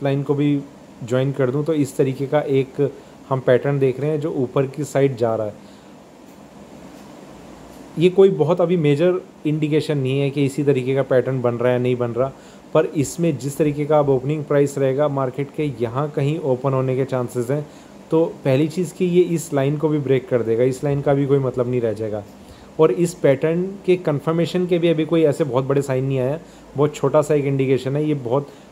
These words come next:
और थोड़े से और points अगर हमें आगे को देखने को मिलते हैं इस तरीके से, अ, कि ये जो points हैं ये ज्वाइन हो रहे हैं और आगे तक, तो इसकी थोड़ी confirmation मिलती है। यहाँ भी सिर्फ अगर मैं बात करूँ तो ये दो ही point हैं।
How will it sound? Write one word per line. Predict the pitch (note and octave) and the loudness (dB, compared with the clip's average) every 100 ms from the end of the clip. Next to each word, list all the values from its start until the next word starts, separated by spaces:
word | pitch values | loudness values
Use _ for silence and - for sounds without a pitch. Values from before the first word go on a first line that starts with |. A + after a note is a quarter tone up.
| - | -4
और | C#3+ D#3 - | 2 2 4
थोड़े | D#3 D3+ | 2 2
से | D#3+ | 2
और | D3+ | 2
points | D3+ D3+ D3 C#3+ D3+ | 2 -2 -2 -2 -2
अगर | C#3 | 0
हमें | C3+ C#3+ C3+ B2 - C3 | 0 -2 -4 -8 -6 -2
आगे | B2 C3 | -2 0
को | C#3 | 0
देखने | B2+ B2 C3+ | 2 0 0
को | B2+ | -2
मिलते | B2+ B2 B2 | 0 0 0
हैं | C#3+ | 0
इस | C#3+ A#2+ | 0 -2
तरीके | C#3+ B2+ B2+ | -2 -2 -2
से, | B2 D3+ | -4 -2
अ, | D3+ - - - - - | -4 -6 -20 -20 -20 -6
कि | B2+ A#2+ A#2+ - C3 C3 - - B2+ A2 | -2 0 -2 -2 -4 -4 -12 -16 -14 -6
ये | A#2+ C3 | 0 0
जो | B2 C#3 C#3 C#3 C#3+ C#3+ C3 C3 - | 4 2 4 0 -4 -10 -10 -10 -6
points | C3 B2+ C#3 B2+ | -2 0 -2 -4
हैं | C#3 | -2
ये | C3+ | -2
ज्वाइन | A#2+ A#2+ C3+ | 0 0 2
हो | C3 | 2
रहे | B2+ C3 | 2 0
हैं | B2+ - - - - | -2 -8 -20 -20 -6
और | C3+ C3 | 2 4
आगे | C3 A#2+ B2+ | 4 2 0
तक, | C3 B2 - - - - | -2 -4 -14 -20 -20 -4
तो | E3 E3+ F3 | 0 4 4
इसकी | F3 - | 2 -6
थोड़ी | C3+ D#3 | -4 0
confirmation | D3+ C3 C#3+ B2+ B2+ | 0 0 0 0 -2
मिलती | C3 A#2+ C3 | -2 -2 -2
है। | |
यहाँ | B2+ B2+ D3 | -2 0 -2
भी | D3 | -2
सिर्फ | D#3+ D3 | -2 -2
अगर | C#3+ D3 | -2 0
मैं | D3 | 2
बात | C#3 C3+ | 0 0
करूँ | C#3+ D3+ D3 - - - | -2 -4 -6 -20 -12 -2
तो | |
ये | D3+ | 0
दो | B2+ B2+ | 2 4
ही | C#3+ | 4
point | D3 C3+ A#2+ G#2+ | 2 0 -2 -6
हैं। | G#2+ | -12